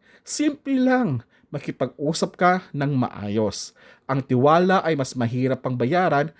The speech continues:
kaysa pera. Real talk lang ha. Sino dito ang naka-experience ng mga ganitong eksena? Yung paulit-ulit ka nangungulit para sa utang na yan, tapos ikaw ang nagmumukhang masama? Ito pa ang mas malupit. Bigla kang i-unfriend o hindi na sasagutin ang tawag mo.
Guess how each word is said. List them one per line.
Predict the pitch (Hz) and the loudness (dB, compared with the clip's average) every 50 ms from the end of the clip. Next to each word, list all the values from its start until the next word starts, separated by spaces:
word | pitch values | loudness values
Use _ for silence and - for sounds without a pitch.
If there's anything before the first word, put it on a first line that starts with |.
| _ _ _ _ _ | _ _ _ _ _
kaysa | 156 147 - - 151 - | -4 -4 -2 -2 -4 -4
pera. | - - 107 104 107 110 107 101 98 - - - - | -2 -4 -2 -2 0 -2 -2 -2 -4 -8 -16 -8 0
Real | 139 143 139 | 2 2 2
talk | 131 - 127 120 - | 2 0 -4 -4 -2
lang | 135 123 113 107 101 101 | -2 0 0 0 -2 -4
ha. | 98 92 95 110 - _ _ _ _ _ _ _ _ _ _ - - - _ | -4 -6 -8 -12 -16 _ _ _ _ _ _ _ _ _ _ -20 -20 -20 _
Sino | _ - - 262 269 269 285 | _ -2 2 2 2 4 2
dito | 254 247 247 233 233 - 208 175 | 0 0 -2 -2 2 2 4 4
ang | 180 180 180 | 4 2 2
naka-experience | - 170 156 - - - 156 143 139 135 - | 0 -2 -4 -4 -8 -6 -2 -2 -2 -2 -2
ng | - 143 127 | -4 -4 -2
mga | 131 135 135 131 127 120 127 | 0 0 0 0 0 -2 -2
ganitong | 120 - 110 107 104 | -4 -4 -6 -6 -4
eksena? | - - 110 101 98 95 87 90 107 - _ _ _ _ _ _ _ _ - | -4 -2 -2 -2 -2 -4 -8 -10 -12 -18 _ _ _ _ _ _ _ _ 0
Yung | 240 254 254 | 0 0 2
paulit-ulit | - 254 254 247 247 240 - 233 233 226 226 | 2 6 6 6 6 6 4 4 4 4 2
ka | - 220 202 | 0 0 2
nangungulit | 202 196 190 190 190 185 175 170 151 156 156 - | 2 2 2 2 2 2 2 2 2 0 0 0
para | - 151 147 147 | -2 -2 -2 -2
sa | - - - - | -2 -4 -6 -6
utang | 147 135 131 - 139 127 | -6 -6 -6 -4 -4 -2
na | 127 117 110 | 0 0 0
yan, | 107 104 104 | 0 0 -2
tapos | 110 - - 143 - - - - | -4 -4 -8 -10 -10 -10 -10 -10
ikaw | 160 - - 160 147 143 - | -10 -6 0 2 2 4 2
ang | 139 147 135 | 0 -2 -2
nagmumukhang | 127 135 131 131 127 127 - - 117 110 | -2 -2 -2 0 0 -2 -2 -2 -2 -2
masama? | 110 104 - 113 104 104 107 117 - - _ _ _ _ _ _ - - - _ | -2 -2 -4 -4 -2 -2 -2 -4 -4 -8 _ _ _ _ _ _ -20 -20 -20 _
Ito | - 180 185 - 208 | -4 -2 2 2 2
pa | 208 - 180 | 4 4 2
ang | 175 165 | 2 2
mas | 156 156 - | 0 -2 0
malupit. | - 127 117 107 - - - 117 110 - - _ _ _ _ _ _ _ _ | 0 0 0 0 -2 0 0 0 0 0 -4 _ _ _ _ _ _ _ _
Bigla | - 143 147 143 143 147 147 147 | -2 0 0 0 2 2 2 2
kang | - - 151 151 | 2 0 -2 -2
i-unfriend | 147 156 151 143 139 143 143 - - 127 120 117 - 117 | 0 0 0 0 0 -2 -2 -4 -2 0 0 0 0 0
o | 123 143 | 0 0
hindi | 156 160 160 151 151 160 | 2 0 0 0 -2 0
na | 156 156 151 | 0 0 0
sasagutin | - 156 - 143 131 139 131 131 127 123 | 0 0 -2 0 0 0 0 0 -2 -2
ang | 120 | -2
tawag | - 120 110 104 101 95 98 | -2 -2 -2 -2 -2 -2 -2
mo. | 107 110 104 101 107 - | -2 0 0 -2 -4 -8